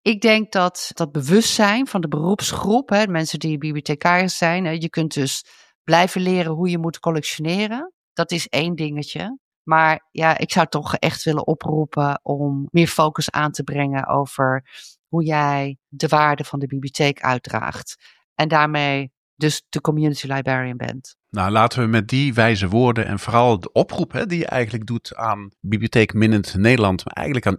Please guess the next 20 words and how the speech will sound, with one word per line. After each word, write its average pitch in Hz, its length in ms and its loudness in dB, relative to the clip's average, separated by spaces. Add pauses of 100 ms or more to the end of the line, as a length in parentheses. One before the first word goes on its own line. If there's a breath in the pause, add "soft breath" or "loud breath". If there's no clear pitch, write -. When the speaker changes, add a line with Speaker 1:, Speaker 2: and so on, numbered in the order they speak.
Speaker 2:
iedere 151 320 0
Nederlander. 151 720 0 (220)
Eh, - 220 -2
laten 143 240 2
we 143 60 0
daarmee 123 220 2
afsluiten. 135 600 0 (1040 loud breath)
En 120 420 0
ja, 131 300 2
weet 135 260 0
je, 131 240 0
ga - 360 0
allemaal 139 260 2
kijken, 165 500 0 (140)
eh, 131 260 2 (100)
op - 240 2
vrijdag 135 400 0
achtentwintig 127 540 -2
november 190 420 2
via 113 500 0